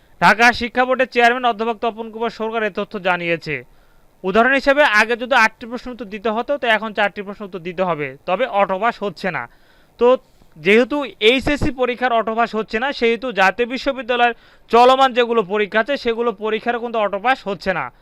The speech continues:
তোমাদেরকে পরীক্ষা দিতে হবে। তো তবে, তবে তোমাদের ফুল প্রশ্নে পরীক্ষা দিতে হবে, তোমাদের অর্ধেকের কোনো সিস্টেম নাই।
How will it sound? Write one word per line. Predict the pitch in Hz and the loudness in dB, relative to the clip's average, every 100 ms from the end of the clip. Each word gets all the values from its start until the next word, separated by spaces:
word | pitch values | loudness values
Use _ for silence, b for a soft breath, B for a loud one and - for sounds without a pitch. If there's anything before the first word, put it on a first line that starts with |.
| b _ | b _
তোমাদেরকে | 180 202 208 226 254 | -2 0 0 -2 -4
পরীক্ষা | - 220 214 214 | -4 -6 -6 -8
দিতে | 190 190 196 | -8 -6 -4
হবে। | 175 151 | -4 -6
তো | 151 | -6
তবে, | 214 240 262 - - | -6 -4 -6 -8 -4
তবে | 247 277 | -2 -2
তোমাদের | 277 247 233 285 - b b - | -2 -2 2 2 0 b b -4
ফুল | 233 285 294 _ - | -2 -2 -4 _ 0
প্রশ্নে | 240 - 294 | 0 0 -6
পরীক্ষা | 320 233 208 | -4 -4 -4
দিতে | 185 180 | -6 -2
হবে, | 190 190 254 | 0 0 0
তোমাদের | 220 208 202 208 | -4 -6 -6 -2
অর্ধেকের | 190 180 202 220 226 | -2 -2 -4 -4 -6
কোনো | 220 247 | -8 -10
সিস্টেম | 302 202 180 196 180 | -10 -12 -12 -10 -8
নাই। | 175 160 | -4 -4